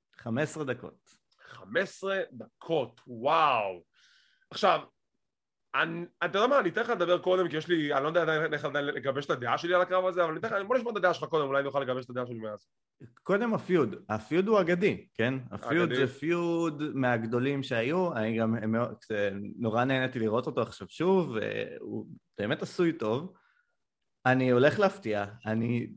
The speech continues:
Speaker 1: נהניתי מהקרב, לא נהניתי כקרב היאבקות, ויש
Speaker 2: לא, קרב
Speaker 1: סיכוי
Speaker 2: היאבקות.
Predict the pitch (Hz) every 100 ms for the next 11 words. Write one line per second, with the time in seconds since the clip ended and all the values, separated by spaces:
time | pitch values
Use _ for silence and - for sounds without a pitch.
0 | - 123 120 131 165 156 151 139 156 117
1 | - - _ - - 120 151 196 196 156
2 | 143 147 156 147 - _ - 117 110 120
3 | 120 110 110 95 - 165 - - - _
4 | _ - 120 135 165 143 139 131 123